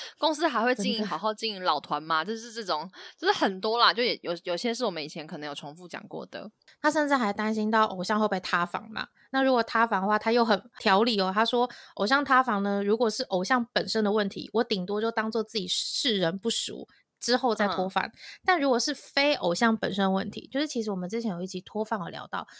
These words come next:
Speaker 2: 就是有可能也是因为经纪公司，或者是因为饭圈等等的其他外部元素而导致脱饭，那这个也是他会很担心的部分。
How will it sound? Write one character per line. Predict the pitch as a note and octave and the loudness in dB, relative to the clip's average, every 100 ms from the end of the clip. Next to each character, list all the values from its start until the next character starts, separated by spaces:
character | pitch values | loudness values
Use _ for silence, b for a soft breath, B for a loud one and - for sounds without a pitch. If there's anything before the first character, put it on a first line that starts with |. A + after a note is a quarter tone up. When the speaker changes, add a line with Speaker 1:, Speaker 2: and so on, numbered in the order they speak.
| B | B
Speaker 2:
就 | D4+ | 0
是 | D4+ | 4
有 | A#3 | 4
可 | A#3+ | 2
能 | G3 E3+ | -2 -4
也 | |
是 | F3+ | -2
因 | G#3 | -2
为 | |
经 | A3 B3+ | 0 0
纪 | B3 | 0
公 | A3+ G#3+ | 0 0
司， | A3 G#3 G3 G#3+ B B | 0 0 -2 -2 B B
或 | _ C4+ | _ 2
者 | G#3 F#3 | 2 0
是 | A#3+ | -2
因 | - G#3 G#3+ | -2 -4 0
为 | G#3+ G#3 F#3 F3+ A3 _ _ _ | 2 2 2 -2 -8 _ _ _
饭 | - - G#3+ | -2 2 2
圈 | G3 G#3 F#3+ G3+ | 2 0 0 -2
等 | - G#3+ | 0 4
等 | A3 | 2
的 | F#3+ | 0
其 | - G3+ | 0 2
他 | A3 A3+ | 4 6
外 | A#3+ | 6
部 | G#3+ G#3+ | 4 0
元 | F#3+ F3+ | 0 -2
素 | G3 G#3+ F#3+ - _ _ _ - | -4 -4 -4 -10 _ _ _ 0
而 | G3 F#3 | 2 4
导 | F3 | 0
致 | - A3+ | 0 -4
脱 | A3 G3 G3 | 0 0 0
饭， | G#3 A3 - - | -2 -4 -12 0
那 | D#4 | 2
这 | D#4+ | 2
个 | B3+ | 2
也 | G3 F#3 - | 2 0 -2
是 | - A#3+ G3+ - | -4 -4 -4 -6
他 | - | -2
会 | G#3 A3 | 0 0
很 | E3+ | -4
担 | D#3+ E3+ | -4 -4
心 | F3+ F3+ | -4 -8
的 | E3+ | -10
部 | - | -12
分。 | - - - | -14 -14 -18